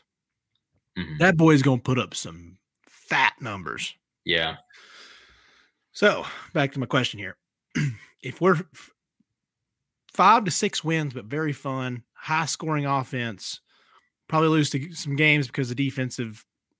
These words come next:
Speaker 2: ineptitude, still trying to find a coordinator. If we're five to six wins, but fun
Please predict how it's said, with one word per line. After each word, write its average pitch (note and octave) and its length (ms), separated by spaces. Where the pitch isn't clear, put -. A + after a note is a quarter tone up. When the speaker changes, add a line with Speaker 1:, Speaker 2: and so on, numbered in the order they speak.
Speaker 2:
ineptitude, A#2 720
still D3 280
trying C#3+ 160
to B2+ 80
find B2 200
a - 40
coordinator. G#2 560
If - 200
we're F3+ 120
five F#3+ 300
to E3+ 60
six E3+ 300
wins, D3 560
but - 160
fun F3 540